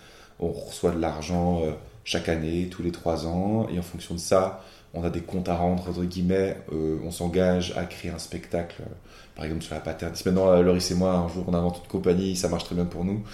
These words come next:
et, euh, du coup, on va établir un programme, euh, une sorte de charte, et du coup, on devra répondre à cette charte, et en fonction de ça, on aura de l'argent. Nous, en l'occurrence, bah, on est quand même relativement jeune, on est sorti en deux mille dix-sept,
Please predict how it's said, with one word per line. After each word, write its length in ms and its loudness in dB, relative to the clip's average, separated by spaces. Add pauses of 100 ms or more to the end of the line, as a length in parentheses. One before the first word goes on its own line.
(420)
et, 200 2
euh, 280 0
du 80 -8
coup, 140 -4
on 100 2
va 140 4
établir 380 0
un 40 -2
programme, 680 -2 (840)
euh, 340 0
une 120 -2
sorte 180 -6
de 80 -4
charte, 460 0 (500)
et 60 -2
du 120 0
coup, 140 -4
on 80 0
devra 560 4
répondre 380 -2
à 40 -6
cette 160 -4
charte, 300 0
et 40 -4
en 40 -4
fonction 240 -10
de 60 -12
ça, 60 -4
on 40 -2
aura 140 -4
de 40 -8
l'argent. 240 -10 (540)
Nous, 100 6
en 80 10
l'occurrence, 440 4
bah, 120 6
on 100 6
est 60 2
quand 120 2
même 200 2 (400)
relativement 800 2
jeune, 580 4
on 40 0
est 40 -2
sorti 260 -8
en 40 -2
deux 80 -4
mille 200 -8
dix-sept, 600 -2